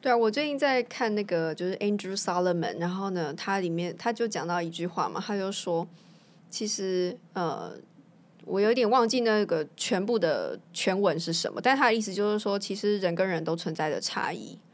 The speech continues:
然后就是我们跨越差异的那个过程，才让我们团结。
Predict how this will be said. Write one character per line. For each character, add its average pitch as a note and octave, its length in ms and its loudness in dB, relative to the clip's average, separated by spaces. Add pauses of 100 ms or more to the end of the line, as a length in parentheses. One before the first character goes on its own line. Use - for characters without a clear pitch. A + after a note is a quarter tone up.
(600)
然 G3+ 120 2
后 A3+ 160 6
就 A#3+ 140 2
是 - 120 2
我 A3 160 4
们 F#3 140 0
跨 A3+ 240 2
越 A3 160 4
差 G#3 260 2
异 G#3 140 2
的 F#3+ 140 -2
那 G3 120 0
个 G3 140 -2
过 F3 260 2
程， - 400 -6
才 G3+ 200 0
让 G3 160 2
我 F3 40 -2
们 E3+ 200 -8
团 - 280 -6
结。 - 460 -6